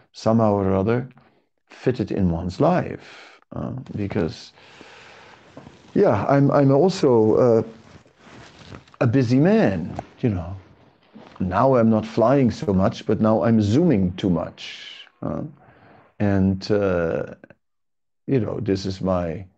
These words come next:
second, uh, live stream today. And, uh, yeah, it was not, there was a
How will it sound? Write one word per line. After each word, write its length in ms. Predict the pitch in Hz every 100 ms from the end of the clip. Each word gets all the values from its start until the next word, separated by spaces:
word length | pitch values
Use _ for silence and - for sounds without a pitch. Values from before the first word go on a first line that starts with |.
| _ _ _ -
second, 840 | - - 107 - 107 98 95 95 -
uh, 560 | 101 50 - - - -
live 360 | 90 90 98 101
stream 540 | - - 101 98 98
today. 580 | 95 92 85 76 101 135 - _ _ _ _ -
And, 540 | 110 110 107 107 104 -
uh, 460 | 104 101 107 - - - _ _ _ _ _ _
yeah, 420 | - 107 120 120 95
it 380 | 92 - -
was 200 | 98 -
not, 280 | 92 85 - -
there 140 | -
was 140 | 80 104
a 360 | - - -